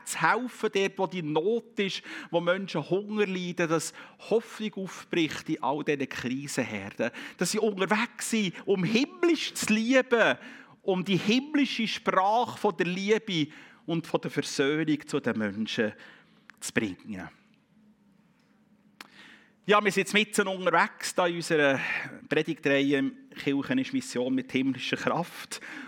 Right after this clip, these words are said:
Und wenn wir die Texte miteinander anschauen, zusammen mit diesen Fragen, müssten wir eigentlich sagen, wenn wir das anschauen, ja, Gemeinde, wenn wir über Mission reden, Gemeinde Jesu hat eigentlich Mission nicht erfunden.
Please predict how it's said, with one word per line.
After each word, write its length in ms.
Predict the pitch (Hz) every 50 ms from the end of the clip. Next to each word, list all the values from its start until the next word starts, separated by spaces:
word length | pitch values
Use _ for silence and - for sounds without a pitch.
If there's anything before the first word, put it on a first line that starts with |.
| - - - _ _
Und 400 | - 160 139 135 135 135 135 -
wenn 160 | 175 165 160
wir 60 | 160
die 120 | 151 170 160
Texte 520 | - - 175 190 220 - - - - 214
miteinander 540 | 180 175 156 - 175 165 160 160 165 160 -
anschauen, 360 | 147 151 160 160 165 170 180 - 156
zusammen 320 | - - 151 156 160 151 147
mit 180 | 143 139 -
diesen 220 | - 147 143 139 131
Fragen, 480 | - 131 120 123 139 160 151 160 139
müssten 340 | 139 135 135 - - - 131
wir 120 | 127 120
eigentlich 480 | 120 123 139 143 156 139 - - 127 -
sagen, 360 | - - 139 127 143 - 151
wenn 120 | 135 123 123
wir 80 | 127
das 180 | - 135 - 147
anschauen, 340 | 131 139 147 143 131 139 127
ja, 160 | 131 131 123 - -
Gemeinde, 640 | - 151 160 160 165 170 196 233 247 233 208 180 175
wenn 80 | 165
wir 80 | 160 151
über 180 | 143 123 139
Mission 520 | 147 151 151 - - - 143 127 135 135 123
reden, 360 | 117 117 117 - 127 120 113 - - - 262 196 - -
Gemeinde 800 | - 151 170 170 180 196 226 269 302 302 320 320 311 269 -
Jesu 580 | 196 185 190 226 254 269 277 247 - - 269 233
hat 340 | - 220 214 - - - -
eigentlich 720 | 165 170 196 220 214 214 208 - - 202 - - 185 -
Mission 800 | 180 170 165 151 - - - - 139 147 135 135 151 156 143 117
nicht 200 | 110 117 113 -
erfunden. 540 | 123 - - 113 92 92 90 85 90 92